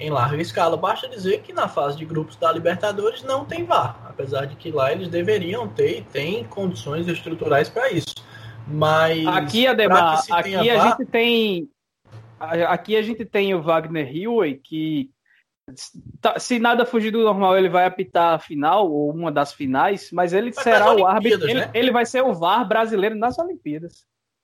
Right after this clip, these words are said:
Speaker 1: Pois é, foi eleito o melhor var no Campeonato Brasileiro dois mil e vinte. É,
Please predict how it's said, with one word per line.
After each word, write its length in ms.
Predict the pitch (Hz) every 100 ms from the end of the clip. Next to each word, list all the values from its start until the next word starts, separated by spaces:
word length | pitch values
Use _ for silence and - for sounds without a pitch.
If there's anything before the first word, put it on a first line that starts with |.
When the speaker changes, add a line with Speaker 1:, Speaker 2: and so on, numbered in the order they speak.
| _ - -
Speaker 1:
Pois 180 | - -
é, 160 | 190 196
foi 220 | 180 196
eleito 360 | 175 190 -
o 20 | 214
melhor 420 | 190 208 240 -
var 400 | 143 190 233 147
no 120 | 151
Campeonato 440 | 151 185 180 170 -
Brasileiro 600 | 185 175 170 160 190 202
dois 240 | 190 147
mil 280 | 151 180 233
e 80 | 196
vinte. 580 | 143 170 220 - 113 - - - -
É, 540 | 120 120 120 117 110